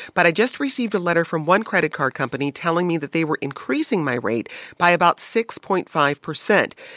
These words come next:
They say the reason is because of the balance and my credit report, even though my credit score is about seven hundred forty. I've paid my bills on time." Kara, let's start first with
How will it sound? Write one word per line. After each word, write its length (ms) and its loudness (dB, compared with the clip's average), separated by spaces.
They 100 4
say 180 2
the 140 2
reason 500 2
is 180 -2
because 380 -2
of 80 -6
the 80 -2
balance 500 2
and 160 -4
my 120 0
credit 320 2
report, 440 -6
even 240 2
though 100 4
my 140 2
credit 380 0
score 360 4
is 220 -2
about 280 2
seven 320 -2
hundred 360 -6
forty. 480 0
I've 160 0
paid 280 2
my 140 2
bills 440 0
on 180 4
time." 540 2
Kara, 280 2
let's 220 -2
start 300 0
first 400 0
with 260 0